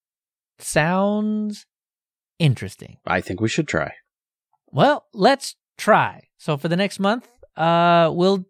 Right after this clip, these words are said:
Speaker 1: try one of these Fedora mutable thingies, whatever, whatever that means.
Speaker 2: We'll give you some
Speaker 1: Hmm.
Speaker 2: history about it, too.
Speaker 1: Yeah, that's, that's what I'm, uh, so I'm going to specifically avoid doing what I'm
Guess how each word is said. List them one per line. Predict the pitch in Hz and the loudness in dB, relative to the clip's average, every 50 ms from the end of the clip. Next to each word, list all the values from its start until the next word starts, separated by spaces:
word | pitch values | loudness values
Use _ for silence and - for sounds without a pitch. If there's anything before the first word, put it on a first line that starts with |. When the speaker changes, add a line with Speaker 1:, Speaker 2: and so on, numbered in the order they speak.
| _ | _
Speaker 1:
try | - - 190 190 196 208 | -4 0 2 4 4 2
one | 202 208 208 | 2 0 0
of | 208 196 | -2 0
these | 220 208 202 175 - - _ _ _ | -2 -2 -2 -4 -6 -12 _ _ _
Fedora | _ - 185 175 208 214 214 208 214 214 214 | _ -4 0 2 4 4 4 4 4 4 2
mutable | 214 233 240 208 160 147 135 | 2 2 2 2 2 2 0
thingies, | - 165 135 120 107 98 95 - - - _ _ _ _ _ _ _ _ _ | 0 0 -2 0 -2 -2 -4 -6 -10 -14 _ _ _ _ _ _ _ _ _
whatever, | - 156 165 156 | -2 -2 0 0
whatever | - 175 165 165 165 | 0 2 2 2 4
that | 165 175 175 - | 2 2 2 0
means. | 110 107 92 85 92 - - - _ _ _ _ _ | -2 -2 -2 -4 -6 -10 -14 -18 _ _ _ _ _
Speaker 2:
We'll | - 143 | -2 0
give | 165 180 | 2 2
you | 165 147 | 2 2
some | 135 123 | 2 2
Speaker 1:
Hmm. | 113 147 | 4 2
Speaker 2:
history | 175 - - 92 82 | 2 2 0 -2 -2
about | 73 78 78 78 | 0 0 0 0
it, | 76 - | -2 -2
too. | - - 139 - - _ _ _ _ _ _ _ _ _ _ _ _ _ _ - | 0 0 0 0 -2 _ _ _ _ _ _ _ _ _ _ _ _ _ _ -8
Speaker 1:
Yeah, | 311 349 359 370 359 349 339 302 220 156 123 117 123 | -4 -2 0 2 2 4 4 4 4 4 4 2 2
that's, | 165 220 220 - - | 2 0 0 0 -2
that's | 226 202 220 233 214 - - | 0 0 0 0 0 -4 -4
what | 208 202 190 | 0 2 2
I'm, | 185 170 165 156 151 196 - - | 2 2 0 -2 -4 -8 -10 -8
uh, | 123 123 127 - - | -6 -6 -6 -6 -4
so | - 208 202 | 0 2 2
I'm | 190 202 202 | 2 2 2
going | 180 208 226 240 254 247 214 | 2 0 0 0 -2 -4 -6
to | - 220 214 202 196 185 175 180 - | -4 -4 -2 -2 -2 -4 -6 -8 -12
specifically | - - - 170 - - 196 190 - 208 190 - 202 196 190 180 - | -12 -8 -8 -6 -4 -2 -2 -2 0 -2 -4 -2 -2 -2 -2 -2 -2
avoid | - 160 139 123 135 143 139 131 123 120 117 117 117 120 131 _ _ _ _ _ 139 | -2 -2 -2 0 0 0 0 0 0 0 -2 -4 -4 -8 -10 _ _ _ _ _ -2
doing | 123 143 165 175 175 170 160 151 135 | 2 4 4 4 4 2 0 0 0
what | 135 143 139 131 123 - - | 2 2 2 0 -2 -6 -6
I'm | 123 117 120 120 | -4 -2 -2 -2